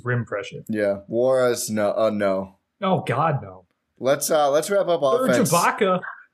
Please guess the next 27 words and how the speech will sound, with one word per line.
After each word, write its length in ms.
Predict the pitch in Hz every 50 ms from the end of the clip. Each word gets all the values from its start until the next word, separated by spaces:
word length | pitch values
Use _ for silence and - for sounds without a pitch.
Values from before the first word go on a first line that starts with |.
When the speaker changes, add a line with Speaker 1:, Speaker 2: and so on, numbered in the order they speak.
| - - - -
Speaker 2:
Oh, 580 | 143 - - - 120 - - 240 - - 254 - -
Christ. 220 | - - - - -
Let's 180 | - - -
wrap 220 | 190 180 165 - 185
up 100 | 180 -
offense, 540 | 123 127 131 131 127 127 123 117 113 117 117
and 100 | 117 110
then, 220 | 113 113 113 107 -
and 120 | 107 113
then 160 | 113 113 110
we'll, 180 | 110 110 104 113
we'll 140 | 117 110 -
get 160 | 113 - -
to 60 | -
Speaker 1:
<laughs> 20 | 117
The 40 | 98
Speaker 2:
individual 380 | - 214 185 98 196 196 185 180
Speaker 1:
play, 120 | 180 185
Speaker 2:
players. 280 | 190 190 190 185 - 185
Speaker 1:
the 40 | 190
play 140 | 180 180 185
where 140 | 185 185 170
he 60 | 160
left 280 | 147 143 147 139 - -
the 80 | 156 135
ball 280 | 117 123 110 117 113 117 113 - - -
behind. 200 | 208 151 -